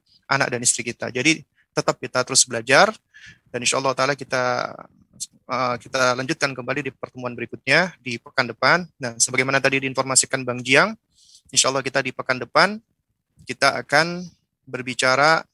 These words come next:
eh, bukan berbicara ya, kita akan, eh, edisi khusus spesial untuk tanya jawab ya, dari materi-materi kita sebelumnya. Dikarenakan ya, informasi dari teman-teman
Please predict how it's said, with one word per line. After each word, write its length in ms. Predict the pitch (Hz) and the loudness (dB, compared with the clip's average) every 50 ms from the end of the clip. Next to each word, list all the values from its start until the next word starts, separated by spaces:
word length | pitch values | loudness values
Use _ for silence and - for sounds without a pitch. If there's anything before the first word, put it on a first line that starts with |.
| _ _ _ _ _ _ _ - | _ _ _ _ _ _ _ -2
eh, 180 | 131 131 127 127 | 0 0 0 0
bukan 200 | 123 131 147 135 131 | -2 -4 -6 -6 -6
berbicara 400 | 127 123 131 - 165 165 156 139 | -8 -8 0 2 4 6 6 4
ya, 80 | 131 | 4
kita 320 | 131 139 - - 151 143 143 | 2 0 0 2 2 2 0
akan, 280 | 135 - 139 131 131 131 127 127 127 127 127 127 - - | -2 -2 -4 -4 -4 -6 -10 -14 -14 -16 -18 -20 -16 -12
eh, 420 | 123 127 123 120 120 117 117 117 117 - _ _ _ _ _ _ _ _ _ _ _ _ _ | -10 -8 -8 -6 -8 -8 -10 -12 -12 -16 _ _ _ _ _ _ _ _ _ _ _ _ _
edisi 720 | _ 139 131 139 135 - - 143 135 131 127 127 123 123 | _ 0 0 4 2 4 2 2 0 -2 -2 -4 -6 -6
khusus 560 | - - 143 - - - - - - - - | -2 4 4 4 6 8 8 8 8 6 2
spesial 560 | - - - 139 127 - - 135 131 131 131 127 | 0 -4 -6 -2 -2 0 0 2 0 0 -2 -2
untuk 240 | 127 127 123 127 | -8 -12 -12 -8
tanya 240 | - 131 123 123 120 | -8 -8 -8 -6 -8
jawab 240 | 117 117 117 117 113 - _ _ | -6 -6 -6 -6 -8 -10 _ _
ya, 160 | - - - _ _ _ _ _ _ | -20 -20 -20 _ _ _ _ _ _
dari 180 | 131 135 127 127 | -6 -4 -4 -2
materi-materi 540 | 127 127 120 123 123 123 123 - 127 120 113 | -2 -2 -2 -4 -4 -6 -8 -8 -10 -10 -10
kita 180 | 127 - 131 | -8 -4 -2
sebelumnya. 540 | - - 117 113 113 110 117 117 113 117 - _ _ _ _ _ _ _ _ _ | -2 -2 -4 -8 -12 -14 -12 -14 -14 -16 -18 _ _ _ _ _ _ _ _ _
Dikarenakan 720 | 131 127 - 131 123 123 123 - 139 139 139 139 139 127 | -8 -4 -2 -2 -2 -2 0 0 0 0 0 -2 -8 -8
ya, 140 | - 127 123 | -8 -8 -8
informasi 380 | 113 127 127 127 123 127 123 135 | -8 -6 -8 -8 -6 -4 -6 -4
dari 140 | 123 120 120 | -4 -4 -6
teman-teman 580 | - - 120 120 120 117 117 127 135 143 143 | -6 -8 -10 -10 -10 -10 -10 -8 -8 -8 -8